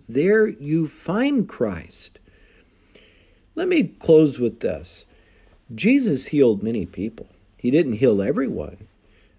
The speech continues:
But remember, all the people that he healed eventually got sick and died. He healed them not because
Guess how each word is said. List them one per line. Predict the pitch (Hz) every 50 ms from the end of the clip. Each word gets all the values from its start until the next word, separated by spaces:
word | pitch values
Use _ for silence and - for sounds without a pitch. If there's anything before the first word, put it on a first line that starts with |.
| _
But | - 185 214
remember, | 269 285 247 254 247 233 214 214 220
all | - - 208 240 285 330
the | 311 302 214
people | 190 - 220 202 160 165 147
that | 147 147
he | 131 123
healed | 113 - 151 156 170 139 110 104 110 -
eventually | - 113 104 113 135 196 220 - - 120 104 101
got | 98 104 107 - -
sick | - - - 127 135 - -
and | 110 87 -
died. | - 87 117 135 - - - - _ _ _ _ _ _ _ _ _ _ _ _ _ _ _ _ _ _ _ _ _ _
He | _ - 202 214 202
healed | 175 - 190 220 240 269 240 165
them | 156 156 151 147 131
not | 123 139 156 196 208 -
because | - 139 131 - 139 123 120 123 123 117 113 -